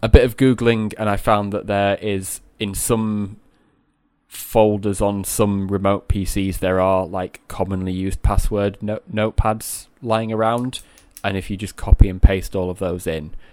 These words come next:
then that'll give you a better chance of getting it. But it just seemed a bit too ropey for me. Like, I'd prefer if you were reading some chat logs and they mentioned a few things and you kind of piece it together, like, "Oh, he's got a dog, it's called this, so then it's the dog's name."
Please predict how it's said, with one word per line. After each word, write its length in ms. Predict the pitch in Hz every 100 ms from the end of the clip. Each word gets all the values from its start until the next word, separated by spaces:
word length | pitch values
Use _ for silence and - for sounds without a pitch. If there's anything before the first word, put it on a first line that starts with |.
| - -
then 160 | 92
that'll 240 | 90 82 98
give 200 | 98 -
you 140 | 92
a 60 | 87
better 240 | 92 -
chance 360 | - 98 92 95
of 120 | -
getting 260 | 104 104 101
it. 200 | 110 - - -
But 240 | 82 - - _ - -
it 140 | 92
just 180 | 113 -
seemed 260 | 113 101 92
a 60 |
bit 240 | 101 - -
too 580 | - 104 98 92 87 -
ropey 340 | 104 98 98 101
for 120 | 107
me. 100 | 107
Like, 240 | 95 92
I'd 140 | 95 -
prefer 460 | 95 - 95 95 -
if 380 | 92 - - - - _ _ - - - -
you 160 | 110
were 80 | 95
reading 320 | 95 101 98
some 180 | 90 101
chat 360 | 87 - 95 98
logs 320 | 92 90 -
and 120 | 95
they 120 | 92 92
mentioned 500 | 92 92 - 95 90
a 20 |
few 220 | - 92
things 420 | - 92 95 95
and 140 | 95 92
you 100 | 98
kind 200 | - 95
of 80 | 92
piece 220 | 101 -
it 40 |
together, 220 | 110 98 92
like, 180 | 95 95
"Oh, 120 | 95
he's 120 | 92
got 140 | -
a 40 | 101
dog, 320 | - 95 90
it's 140 | -
called 280 | - 98 92 -
this, 200 | 92 -
so 220 | - 92
then 240 | 90 90
it's 220 | 90 -
the 140 | - 98
dog's 360 | 98 92 -
name." 360 | 101 92 87